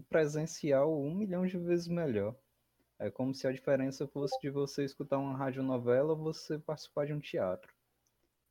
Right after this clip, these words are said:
Porque uma coisa é você interpretar aqui olhando pra pessoa,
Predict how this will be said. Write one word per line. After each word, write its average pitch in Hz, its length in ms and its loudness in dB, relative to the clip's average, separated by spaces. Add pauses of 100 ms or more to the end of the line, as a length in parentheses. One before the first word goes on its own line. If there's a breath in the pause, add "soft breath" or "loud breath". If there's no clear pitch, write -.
(500)
Porque - 140 -6
uma 123 140 2
coisa 147 260 2
é 165 40 2
você 170 300 -2
interpretar 160 680 0
aqui 165 280 -2
olhando 151 300 2
pra 143 160 -2
pessoa, 127 640 -2